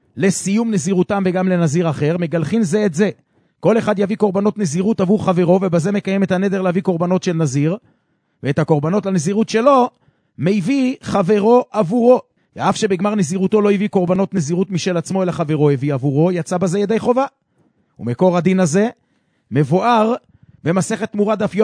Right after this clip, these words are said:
עמוד א', כשתא הגמרא לשון הכתוב בספר במדבר, פרק ו', פסוק כ"א, "קורבנו להשם על נזרו מלבד אשר תשיג ידו".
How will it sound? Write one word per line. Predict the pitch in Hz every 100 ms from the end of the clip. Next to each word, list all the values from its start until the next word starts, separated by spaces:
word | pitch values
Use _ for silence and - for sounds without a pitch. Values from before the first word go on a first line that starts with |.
| 208
עמוד | 208 208
א', | 208 196 127 _ _ -
כשתא | - -
הגמרא | 226 180 202 220
לשון | 208 165 220
הכתוב | 214 196 226 185
בספר | - 208 208
במדבר, | 190 180 147 208
פרק | - 185 151
ו', | 208
פסוק | - 180 208
כ"א, | 185 170 202 208 151 - _ _ _ _
"קורבנו | - 202 160 175 226
להשם | 233 190 - 220
על | 208
נזרו | 190 147 180 226
מלבד | 226 180 135 208 254
אשר | 214 240
תשיג | - 202 - 180
ידו". | 208 180 190